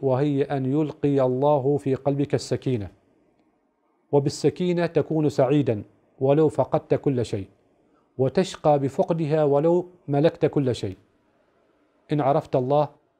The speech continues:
شعرت بالأمن، والأمن الذي لا يعرفه إلا المؤمن حقا.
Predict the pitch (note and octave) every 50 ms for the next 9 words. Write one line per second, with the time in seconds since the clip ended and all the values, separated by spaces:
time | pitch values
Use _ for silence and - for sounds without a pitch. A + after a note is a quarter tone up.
0 | _ _ _ _ _ - - - C#3+ A#2+ C#3 D3+ B2+ - C#3 B2+ B2 C3 - D3
1 | C3+ A#2+ A2 - _ _ _ _ _ _ _ _ _ _ _ _ _ _ - C3+
2 | C3+ C3+ - - E3 D#3+ D#3 D3 C#3 C3+ D3 D#3 C#3 C#3+ C3+ C3 D3 D#3 E3 E3
3 | D#3+ C3+ D3 D3 - - D#3+ B2 D3 D#3 D#3 - E3 D#3+ D3+ D3 C#3+ C#3 C#3 D#3+
4 | D#3+ E3 D#3 C#3+ C#3+ - - - - - A2 G#2 -